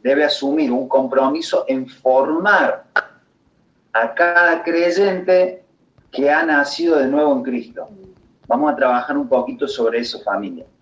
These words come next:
Porque la formación es el inicio de una vida poderosa,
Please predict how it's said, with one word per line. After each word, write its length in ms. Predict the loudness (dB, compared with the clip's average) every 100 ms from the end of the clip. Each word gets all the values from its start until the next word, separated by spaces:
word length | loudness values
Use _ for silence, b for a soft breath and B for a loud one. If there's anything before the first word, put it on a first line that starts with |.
| _ _ _ _ _ _ _ _
Porque 320 | -2 0 2
la 220 | 2 2 0
formación 880 | -2 0 2 2 0 -2 0 0 0
es 240 | -4 -2
el 180 | 0 0
inicio 880 | -2 -2 -2 -2 -4 0 0 0 -4 _ _ _ _ _ _ -6
de 200 | 0 2
una 220 | 2 2
vida 560 | 2 2 2 0 -2 -14 _
poderosa, 1080 | 2 2 2 2 2 0 0 0 0 -2